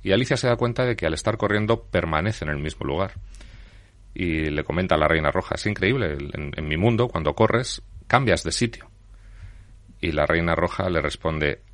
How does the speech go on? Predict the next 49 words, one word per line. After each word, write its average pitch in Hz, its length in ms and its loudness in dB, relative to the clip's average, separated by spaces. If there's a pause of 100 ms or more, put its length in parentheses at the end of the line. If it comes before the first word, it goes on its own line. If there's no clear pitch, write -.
"Aquí, 113 480 0 (260)
para 73 200 0
quedarte 85 400 0
como 95 200 -2
estás, 104 320 -4
tienes 85 240 -2
que 85 120 -4
correr 76 280 0
mucho. 85 360 -4 (460)
Para 71 200 4
verdaderamente 78 760 0
cambiar 69 320 0
de 85 80 0
sitio, 82 260 -2
tienes 78 200 -4
que 82 120 -6
correr 90 440 0
mucho 71 280 -4
más". 73 400 -4 (840)
Esto - 220 -2
se 110 100 2
llama 117 220 2
la 87 160 2
teoría 85 340 6
de 107 60 6
la 82 120 6
Reina 92 280 6
Roja, 95 340 4
es 92 140 -6
el, 76 240 0
es - 140 -6
la, 76 420 2
la 69 260 -6
frase 87 460 2
que 78 80 2
se 82 80 6
ha - 20 8
adoptado 85 380 4
como 76 220 -2
título 90 640 2
en 78 160 0
las 71 120 0
teorías 101 300 6
de 107 40 4
evolución 92 440 6
de 90 60 4
las 80 160 4
especies 98 520 -2
que, 71 420 -6